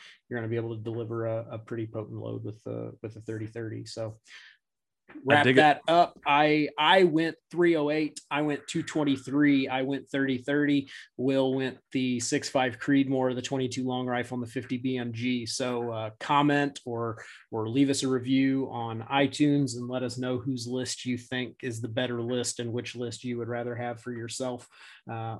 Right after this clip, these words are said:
Speaker 1: or, uh, if you'd rather berate us and tell us all the ways that we were wrong, go for it. Do that too.
Speaker 2: Absolutely. As always, you can find me at The Will to Hunt on all social platforms. And, uh,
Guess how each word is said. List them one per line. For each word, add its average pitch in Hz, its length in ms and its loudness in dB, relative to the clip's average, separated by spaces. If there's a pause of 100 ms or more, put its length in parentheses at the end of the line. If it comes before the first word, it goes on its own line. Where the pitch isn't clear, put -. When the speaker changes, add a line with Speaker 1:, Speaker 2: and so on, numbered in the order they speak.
Speaker 1:
or, 123 420 -4
uh, 120 240 -6 (160)
if 123 180 -12
you'd 123 160 -2
rather 131 280 0
berate 131 440 0
us 180 140 -2
and 127 100 -6
tell 143 180 2
us 139 100 -2
all 139 140 4
the 147 40 0
ways 147 220 2
that 139 80 -2
we 151 80 2
were 135 120 0
wrong, 170 400 2 (340)
go 127 140 -4
for 139 240 -2
it. 143 140 -8
Do 135 120 0
that 135 260 -4
too. 156 260 -4 (720)
Speaker 2:
Absolutely. 131 760 0 (260)
As 107 260 -4
always, 113 360 4
you 110 80 -4
can 107 220 -4
find 117 260 0
me 117 220 0
at 117 200 2
The 120 160 0
Will 117 200 0
to 110 100 -2
Hunt 131 240 0 (100)
on 107 500 -2
all 110 260 6
social 107 400 -4
platforms. 180 720 0 (760)
And, 110 380 6
uh, 107 240 6